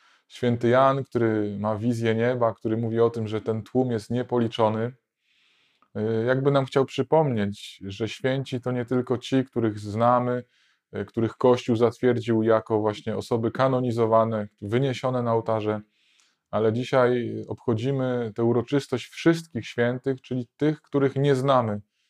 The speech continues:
z ołtarzy, a których właśnie liczba jest nie do policzenia. Być może to są tacy święci,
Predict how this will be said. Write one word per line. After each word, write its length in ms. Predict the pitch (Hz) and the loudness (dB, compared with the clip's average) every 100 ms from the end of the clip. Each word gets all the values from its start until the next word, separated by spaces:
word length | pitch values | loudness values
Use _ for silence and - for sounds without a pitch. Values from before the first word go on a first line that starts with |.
| _ | _
z 100 | - | -2
ołtarzy, 680 | 113 113 120 117 120 127 120 | 0 4 4 4 4 2 0
a 100 | 107 | -10
których 300 | - 123 120 | -2 2 4
właśnie 320 | 113 117 120 | 4 0 0
liczba 360 | 117 120 107 104 | 0 0 0 2
jest 240 | 104 - | 0 -2
nie 160 | 117 117 | -4 -2
do 100 | 110 | -2
policzenia. 680 | - 104 104 - 117 104 98 _ _ _ _ _ _ _ - | 0 -2 -2 -2 -2 -2 -6 _ _ _ _ _ _ _ -8
Być 220 | 104 117 | -2 0
może 300 | 143 165 151 | 4 6 4
to 80 | 131 | 0
są 220 | - 135 | -2 0
tacy 300 | 131 165 165 | 2 2 0
święci, 580 | 170 - 160 160 156 131 | -6 0 2 0 -2 -2